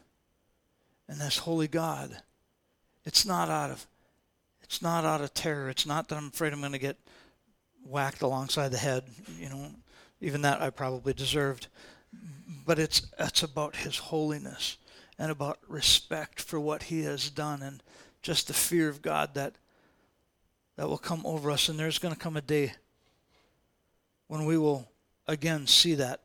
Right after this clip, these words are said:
and we'll walk in that, and we will understand that. This bowl, I believe, is in part in response to the, the way that God's people have been treated over the years,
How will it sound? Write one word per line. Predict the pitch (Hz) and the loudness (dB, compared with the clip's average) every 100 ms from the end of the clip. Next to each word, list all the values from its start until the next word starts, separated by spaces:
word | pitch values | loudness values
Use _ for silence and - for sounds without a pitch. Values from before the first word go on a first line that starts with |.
| - | -10
and | 143 143 | -8 -2
we'll | 139 131 | -2 0
walk | 147 151 - | 0 0 -4
in | 131 | -4
that, | 127 - | -4 -4
and | 143 143 | -6 -2
we | 143 | 0
will | 151 | 0
understand | 139 131 - 147 139 127 | -4 -4 -4 -2 -4 -4
that. | 120 127 _ _ _ _ _ _ _ _ _ _ _ - | -8 -10 _ _ _ _ _ _ _ _ _ _ _ -2
This | 160 - | 0 2
bowl, | 151 151 147 | 2 4 6
I | 139 | 4
believe, | 135 143 147 135 | 2 0 0 0
is | 131 | -4
in | 139 | -4
part | - 160 147 - | -2 2 2 -2
in | 147 | -6
response | 143 127 - 143 143 139 - | 2 2 2 0 0 -2 -2
to | - 131 | -4 -6
the, | 117 120 113 _ _ _ _ _ _ _ _ _ _ - | -6 -8 -8 _ _ _ _ _ _ _ _ _ _ -4
the | 143 | 2
way | 143 160 175 | 8 10 10
that | 156 135 - _ _ _ _ 147 | 8 4 -4 _ _ _ _ 2
God's | 156 151 - | 4 4 2
people | - 196 196 143 | -2 -4 -2 -2
have | 123 139 131 | -2 -4 -2
been | 143 139 120 _ _ _ _ - | -4 -4 -10 _ _ _ _ -6
treated | - 160 143 127 131 - - 254 - | -2 2 2 2 -2 -16 -20 -12 0
over | 156 147 147 | 2 2 0
the | 135 139 | 0 0
years, | 147 156 131 110 | 2 2 2 0